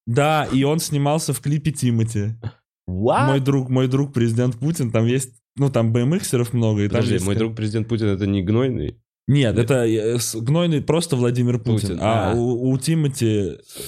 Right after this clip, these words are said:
Speaker 1: мой лучший друг президент Путин, по-моему, так
Speaker 2: Так,
Speaker 1: называется.
Speaker 2: а, а там где найти Руслана?
Speaker 1: А, а там просто есть много кадров с Б М Иксерами, там на одном из них видно, что это Рус. Мне вот Рус недавно это рассказал. <laughs>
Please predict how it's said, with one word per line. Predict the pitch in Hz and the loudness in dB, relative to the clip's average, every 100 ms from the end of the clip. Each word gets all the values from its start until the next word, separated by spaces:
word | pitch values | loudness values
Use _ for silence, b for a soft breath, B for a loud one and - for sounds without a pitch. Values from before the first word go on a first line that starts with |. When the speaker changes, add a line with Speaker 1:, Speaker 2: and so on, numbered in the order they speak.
| 78 98 | -4 2
Speaker 1:
мой | 127 | 2
лучший | 127 120 123 | 2 0 0
друг | 123 120 - | 0 -2 -2
президент | 113 113 110 113 113 | 0 0 2 0 0
Путин, | 110 104 | -2 -2
по-моему, | 95 101 98 | 0 0 0
так | 101 107 | 0 0
Speaker 2:
Так, | 110 101 | 0 0
Speaker 1:
называется. | 101 107 | 0 0
Speaker 2:
а, | 107 | 0
а | |
там | 117 110 | 0 0
где | 98 101 | 0 0
найти | 95 95 | 0 -2
Руслана? | 92 - 85 85 | -4 0 0 0
Speaker 1:
А, | 95 113 117 98 | 0 0 0 0
а | |
там | 139 175 | 0 2
просто | 185 196 202 160 | 2 0 0 0
есть | 156 - | 0 -2
много | 170 170 151 | -2 0 0
кадров | 160 143 131 | -2 0 0
с | 117 | -2
Б | 123 135 | -2 0
М | 165 | 0
Иксерами, | 190 151 127 117 | -2 -2 0 0
там | 127 135 | 0 0
на | 123 | 0
одном | 123 131 131 | 0 0 0
из | 127 | 0
них | 139 | -2
видно, | 135 127 113 | -2 0 -2
что | 113 110 | 0 -2
это | 110 | 0
Рус. | 107 101 - | -2 -2 -2
Мне | 101 | 0
вот | 110 110 | 0 0
Рус | 110 | -2
недавно | 110 104 101 95 | 0 0 2 0
это | 95 | 0
рассказал. | 104 104 104 98 90 101 - | 0 0 0 0 0 -2 -8
<laughs> | _ | _